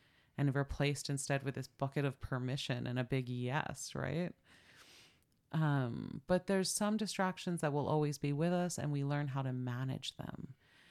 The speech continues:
Just like on the meditation mat, the point is not to be undistracted. It's to learn how to bring our attention back.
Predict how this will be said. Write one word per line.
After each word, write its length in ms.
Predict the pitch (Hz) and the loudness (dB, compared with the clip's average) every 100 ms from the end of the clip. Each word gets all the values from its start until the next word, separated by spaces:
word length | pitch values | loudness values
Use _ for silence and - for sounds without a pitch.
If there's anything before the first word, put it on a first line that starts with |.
| - _ _ | -20 _ _
Just 320 | - 190 - | 0 0 2
like 160 | 190 175 | -2 0
on 100 | 156 | 2
the 80 | 147 | 2
meditation 840 | 151 143 139 - 226 - 175 143 | 2 2 -2 0 0 2 2 2
mat, 360 | 131 123 127 - _ - _ - | 2 0 -2 -6 _ -20 _ -6
the 80 | |
point 380 | - - - 196 | -4 0 0 2
is 160 | 170 143 | 0 0
not 260 | 147 156 | 0 0
to 100 | - | -2
be 160 | 143 147 | -2 -2
undistracted. 1000 | 139 143 139 - - 139 156 - 214 202 | 0 0 -2 -6 -4 -4 -4 -2 -2 -2
It's 180 | 151 - | -4 -4
to 120 | 156 | -2
learn 380 | 143 147 156 160 | 0 0 0 0
how 140 | 143 | 0
to 100 | 147 | -2
bring 320 | 135 147 143 139 | -2 0 2 2
our 120 | 135 | 0
attention 580 | 131 - 135 135 127 127 | -2 -2 -2 -2 -2 -2
back. 520 | - 120 - - | -4 -8 -10 -14